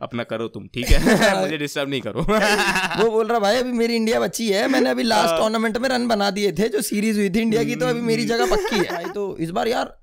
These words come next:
Speaker 2: मुंबई इंडियंस मेरे को लग रहा है पिछले कुछ सीजनों से अब साथ ही नहीं है, मतलब कैप्टन लक वाला मैटर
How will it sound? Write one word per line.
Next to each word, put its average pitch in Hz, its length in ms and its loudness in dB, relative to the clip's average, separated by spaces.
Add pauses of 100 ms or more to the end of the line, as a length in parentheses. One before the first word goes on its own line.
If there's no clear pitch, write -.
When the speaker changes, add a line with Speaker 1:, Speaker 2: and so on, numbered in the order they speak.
Speaker 2:
मुंबई 233 300 0
इंडियंस 247 960 -6
मेरे 180 240 0
को 233 80 -2
लग 190 140 -2
रहा 196 80 -4
है 247 120 -4
पिछले 196 340 -4
कुछ - 420 -8
सीजनों 196 320 -2
से 247 120 -4
अब - 60 -8
साथ - 300 -4
ही 180 180 -2
नहीं 131 140 -6
है, 101 140 -10
मतलब 180 360 -4 (100)
कैप्टन 202 520 -2 (180)
लक 180 180 -2
वाला 185 260 -2
मैटर 180 480 -6